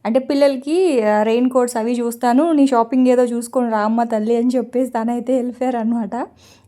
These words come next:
ఇంక నేనేం కొనలేదులేండి. నేను చెప్పాను కదండి, మెయిన్గా బాస్మతి రైస్, ఆ తర్వాత ఇంకా ఇదే ఈ సోప్స్, తర్వాత లిక్విడ్,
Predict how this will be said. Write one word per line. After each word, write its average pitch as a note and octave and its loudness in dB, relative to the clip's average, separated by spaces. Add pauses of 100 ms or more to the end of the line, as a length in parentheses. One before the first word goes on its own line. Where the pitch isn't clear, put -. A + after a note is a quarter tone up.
ఇంక A#3 -4
నేనేం A3 -2
కొనలేదులేండి. A#3+ -2 (440)
నేను C4+ 4
చెప్పాను C#4 0
కదండి, C4+ 0
మెయిన్గా B3+ 0
బాస్మతి A3+ -2
రైస్, G#3 -4 (400)
ఆ A3 -2
తర్వాత A3+ -2 (200)
ఇంకా A3+ -2
ఇదే A#3+ 0
ఈ A#3 -6
సోప్స్, A3+ 0 (460)
తర్వాత A#3 -2 (140)
లిక్విడ్, A3 0